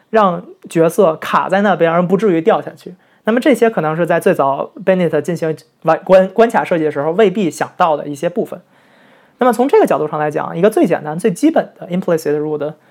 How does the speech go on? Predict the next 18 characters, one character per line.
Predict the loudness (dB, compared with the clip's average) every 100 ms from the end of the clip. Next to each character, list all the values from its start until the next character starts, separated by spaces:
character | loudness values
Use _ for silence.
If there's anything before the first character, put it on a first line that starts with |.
| _ _ _ _ _
在 | 2 2 2
游-， | 0 0 0
电 | 2 2
子 | 0 -6
游 | -4
戏 | -2
中 | -2 -4
的 | -4
一 |
个 | -2
implicit | -2 -2 0 0 -2 -8
rule， | -8
就 | 0 2
是 |
它 | 2
的 | 2 2
physics | 2 0 0 -4
system。 | -4 -4 -2 -6